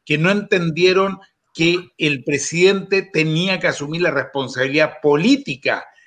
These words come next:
que le cabe por el modo en que en ese momento se violaron los derechos humanos y cómo hoy día no se está respondiendo frente a la catástrofe que es la pandemia. Así que sí, estamos avanzando, al menos en la etapa previa de estudio sobre una eventual acusación constitucional.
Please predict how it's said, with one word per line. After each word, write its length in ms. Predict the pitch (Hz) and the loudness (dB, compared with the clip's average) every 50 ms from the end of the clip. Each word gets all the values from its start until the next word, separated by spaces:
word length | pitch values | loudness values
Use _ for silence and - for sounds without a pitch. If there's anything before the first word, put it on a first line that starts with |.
| _ _ _ | _ _ _
que 140 | _ 151 151 | _ -2 0
le 180 | 147 143 139 143 | 2 2 0 2
cabe 480 | - 156 156 156 165 175 180 180 175 - _ _ _ _ _ | 0 2 2 4 4 2 0 0 -2 -6 _ _ _ _ _
por 320 | _ 156 165 165 165 175 170 160 | _ 2 4 4 4 2 0 -2
el 200 | 156 147 139 135 | -4 -4 -2 -2
modo 320 | 143 147 156 165 165 170 | -2 0 2 2 0 0
en 140 | 160 135 - | -2 -6 -4
que 100 | - 139 | -4 -4
en 80 | 135 | -4
ese 200 | 147 147 - 156 | -4 -4 -4 -4
momento 680 | 156 147 139 143 147 147 139 127 - - 151 147 151 - - | -4 -2 -2 -2 -2 -4 -4 -6 -2 0 0 0 0 -2 -6
se 180 | - - 139 | -6 -4 -4
violaron 400 | 131 127 123 123 139 151 170 185 | -4 -2 0 2 2 2 2 2
los 120 | 185 175 165 | 0 0 0
derechos 340 | 165 165 165 160 - 170 165 | 0 -2 -4 -4 -6 -6 -4
humanos 340 | 165 170 170 175 190 185 - | -2 -2 -2 -2 -6 -10 -12
y 140 | 156 131 - | -14 -16 -2
cómo 280 | - 156 156 156 156 | -2 0 0 0 0
hoy 100 | 151 139 | -2 -2
día 400 | 135 143 147 151 156 156 156 156 - - - _ _ _ | -2 -2 0 2 2 0 0 -4 -10 -20 -20 _ _ _
no 220 | 135 139 151 156 151 | -4 0 0 0 0
se 120 | - 165 | -2 -8
está 280 | 160 - _ - 151 151 | -10 -8 _ 0 2 2
respondiendo 760 | 151 143 - - - 135 127 123 135 143 143 147 143 135 | 2 -2 -6 -6 -6 -6 -6 -4 -4 -4 -2 -2 -4 -6
frente 260 | - 123 131 127 117 131 | -6 -6 -8 -6 -2 -2
a 40 | |
la 80 | 123 120 | 0 2
catástrofe 580 | 120 120 113 131 131 131 - 139 131 113 123 113 | 0 2 0 0 -2 -2 -6 -10 -10 -10 -8 -8
que 80 | 123 | -6
es 60 | 120 | -2
la 120 | 123 123 120 | -2 -2 0
pandemia. 440 | 123 113 110 107 101 90 90 101 113 | 0 -2 -2 -4 -6 -8 -8 -10 -12
Así 180 | - - 160 | -8 -10 -4
que 100 | 151 160 | -4 -4
sí, 320 | 139 - 190 196 185 - _ _ _ _ _ | -4 -2 -4 -6 -6 -8 _ _ _ _ _
estamos 440 | - 147 - - - 151 151 160 165 | -12 -12 -8 0 0 2 4 4 4
avanzando, 600 | 156 139 131 117 - 147 151 156 156 160 170 - | 4 4 2 0 0 -2 0 0 2 0 0 0
al 140 | - 127 127 | 0 0 0
menos 260 | 143 147 160 170 170 | 0 0 0 0 0
en 60 | 160 151 | 2 2
la 60 | 135 | 2
etapa 440 | 131 143 135 135 151 147 147 147 - - - _ _ _ | 4 2 2 2 4 2 2 2 -2 -8 -16 _ _ _
previa 380 | - 160 165 165 165 175 175 165 | 0 2 4 4 6 6 6 4
de 80 | 143 | 4
estudio 520 | - - - _ - 190 190 196 208 202 180 | 0 0 -6 _ 0 2 2 2 2 0 0
sobre 300 | - 156 160 156 143 147 | 0 -4 -4 -4 -4 -4
una 200 | 147 151 143 139 | -2 0 0 0
eventual 380 | 139 135 127 113 - 143 143 | 0 0 -4 -2 -2 0 0
acusación 440 | 143 131 127 113 127 117 120 131 120 | 0 -2 -4 -10 -10 -8 -8 -8 -8
constitucional. 640 | 123 117 107 107 _ - - 113 113 87 85 85 _ | -8 -10 -10 -14 _ -20 -16 -14 -14 -14 -16 -18 _